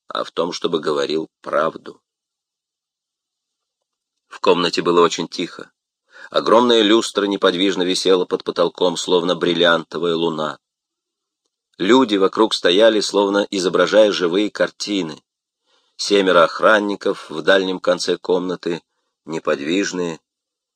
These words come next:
Ближе их Октобер, руки назад, ноги слегка врозь, неподвижен. Еще ближе психоаналитик, он разглядывает меня, склонив голову набок,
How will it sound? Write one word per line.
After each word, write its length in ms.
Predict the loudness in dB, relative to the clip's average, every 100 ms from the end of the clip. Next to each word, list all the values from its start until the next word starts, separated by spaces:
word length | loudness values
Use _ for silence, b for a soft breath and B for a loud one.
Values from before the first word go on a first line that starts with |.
| _ _ -4
Ближе 420 | 2 2 4 2
их 340 | 2 -2 0
Октобер, 840 | -4 -6 2 4 4 2 -4 -8 _
руки 400 | -2 -2 0 -2
назад, 500 | -2 0 4 2 2
ноги 240 | -4 -4
слегка 460 | -6 -8 -8 -2 -2
врозь, 440 | 0 0 0 -2
неподвижен. 800 | -8 -6 -6 -6 -6 -6 -6 -12 -14 _ _ _ _ _ _ _
Еще 480 | 0 0 4 4 4
ближе 420 | 2 -2 -4 -10
психоаналитик, 1300 | -10 -12 -6 -2 -2 0 -2 -2 -8 -8 -18 -20 -10
он 160 | -6
разглядывает 800 | 0 -2 0 4 4 4 0 -2
меня, 240 | -4 -2 -2
склонив 500 | -2 -2 -2 -2 0
голову 380 | 2 2 2 0
набок, 560 | 2 0 -2 -8 -20